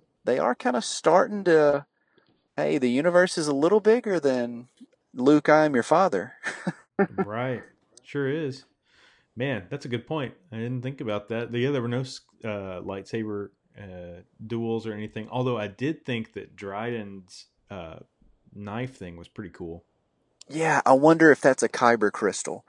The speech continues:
Speaker 1: So a Kyber crystal, uh, for those of you who don't know, is what powers lightsabers.
Speaker 2: Mm-hmm.
Speaker 1: And, uh, there's Kyber crystal technology which powered the Death Star. I wondered if his knife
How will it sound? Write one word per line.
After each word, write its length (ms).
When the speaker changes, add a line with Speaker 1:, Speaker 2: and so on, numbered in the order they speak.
Speaker 1:
So 300
a 100
Kyber 420
crystal, 600
uh, 340
for 220
those 240
of 120
you 100
who 140
don't 300
know, 240
is 340
what 280
powers 560
lightsabers. 1120
Speaker 2:
Mm-hmm. 140
Speaker 1:
And, 380
uh, 200
there's 760
Kyber 420
crystal 460
technology 680
which 320
powered 400
the 80
Death 300
Star. 380
I 80
wondered 380
if 140
his 220
knife 680